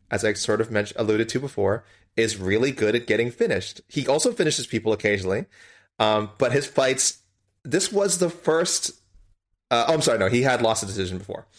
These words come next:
Uh, oh, no, no, this is it. This is the first time, this is the first time ever Jordan Wright has ever gone in the scorecards. This guy is going in there to produce a highlight either way, either to be the one giving it or it, as, as has been his recent luck, on the receiving end.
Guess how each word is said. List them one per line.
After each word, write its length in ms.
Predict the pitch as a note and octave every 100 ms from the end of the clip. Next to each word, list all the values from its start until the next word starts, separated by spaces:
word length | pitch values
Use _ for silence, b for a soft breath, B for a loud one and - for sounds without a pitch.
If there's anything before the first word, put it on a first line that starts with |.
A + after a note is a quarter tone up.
| B B B B B -
Uh, 240 | G#2 G#2 G2+
oh, 40 |
no, 120 | B3 C#4
no, 100 | D3
this 160 | D3+
is 80 | F3
it. 180 | D3+ -
This 120 | D#3+
is 60 | F#3
the 60 |
first 380 | - - B3+ -
time, 320 | B3+ F3 A2
this 100 | F#3
is 60 | -
the 80 | F3+
first 300 | A3 A3+ A3+
time 180 | G3 F3+
ever 520 | G#3+ F#3+ A#2 F#2+ - _ _ _ _ _ _ -
Jordan 240 | G3+ G3+ F3+
Wright 140 | F#3
has 160 | E3 D3
ever 240 | D3+ E3
gone 180 | D3 C#3+
in 60 |
the 80 | C3+
scorecards. 600 | - C3+ B2 - - - b b b
This 220 | E3+ G#3 -
guy 320 | F#3+ F3+ D#3+
is 380 | D3 C#3 C3+ -
going 340 | C#3+ E3+ D#3
in 140 | D#3
there 160 | C#3+ C3+
to 160 | - B2
produce 280 | B2 C#3+ B2+
a 20 |
highlight 480 | - C#3 C#3+ B2+ A#2
either 220 | C3 C3
way, 200 | B2+ G2+
either 300 | A2+ A#2+ A2
to 240 | - -
be 140 | C3 E3+
the 100 | D#3+
one 140 | D3
giving 260 | C#3 C#3 C#3
it 140 | C#3
or 340 | C3 B2 A#2+ - _ _ _ _ -
it, 140 | D3 D3
as, 280 | C3 C3+ B2
as 180 | B2+ C3+
has 160 | B2
been 220 | C3+ B2+
his 200 | C3 A2+
recent 380 | B2+ B2+ B2+ A#2
luck, 380 | C#3 C#3 - - b b b b -
on 220 | C#3 E3
the 80 | D#3+
receiving 420 | D3 F3 D3+ D#3
end. 300 | D#3 A2+ -